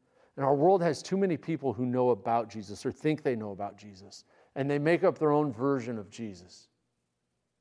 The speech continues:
We are called to know who Jesus is. And there's a temptation we all face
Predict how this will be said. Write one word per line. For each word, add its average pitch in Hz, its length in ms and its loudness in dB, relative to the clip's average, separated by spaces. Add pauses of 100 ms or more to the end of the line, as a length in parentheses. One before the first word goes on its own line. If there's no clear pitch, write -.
(1300)
We 147 140 0
are 180 80 4
called 143 440 2
to 127 80 -4
know 123 520 2
who 127 200 -4
Jesus 107 580 -6
is. 87 380 -16 (3500)
And 135 100 -2
there's 147 180 2
a 156 60 -4
temptation 156 640 2
we 127 140 4
all 156 240 8
face - 600 -4